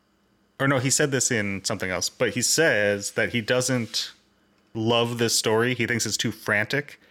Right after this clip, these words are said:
He does really like the main plot, but not, like, he thinks there's too many subplots. Like, you don't need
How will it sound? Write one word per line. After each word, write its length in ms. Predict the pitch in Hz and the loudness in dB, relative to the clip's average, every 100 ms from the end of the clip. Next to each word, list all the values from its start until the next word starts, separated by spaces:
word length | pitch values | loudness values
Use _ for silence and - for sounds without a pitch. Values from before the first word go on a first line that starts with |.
| - _ | -20 _
He 120 | 135 | -6
does 280 | 123 139 127 | 0 2 2
really 220 | 131 127 117 | 2 2 2
like 380 | 113 110 - | 2 -2 -6
the 100 | - | -4
main 480 | 110 104 104 107 107 | -2 0 0 0 -2
plot, 580 | 104 - 101 110 - - - | -6 -2 0 0 -2 -6 -4
but 160 | 117 101 | -4 -2
not, 540 | 104 104 104 104 - _ _ _ _ 131 | -2 0 0 -2 -6 _ _ _ _ -4
like, 120 | 127 | -2
he 80 | 131 | 0
thinks 180 | 139 | 0
there's 140 | - - | 0 2
too 100 | 127 | 2
many 140 | 113 | 2
subplots. 840 | 98 - 98 - 117 123 - - - _ _ _ _ _ _ - | 0 0 -2 -2 0 -2 -4 -8 -8 _ _ _ _ _ _ -4
Like, 140 | 117 | -2
you 60 | 123 | 2
don't 180 | 131 127 | 2 2
need 280 | 120 101 | 0 -2